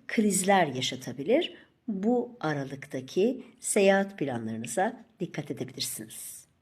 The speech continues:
Jüpiter Retrosu'nun içeriğini ve bize verdiği anlamları anlattığım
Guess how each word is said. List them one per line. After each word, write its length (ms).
Jüpiter 500
Retrosu'nun 760
içeriğini 720
ve 140
bize 260
verdiği 520
anlamları 600
anlattığım 760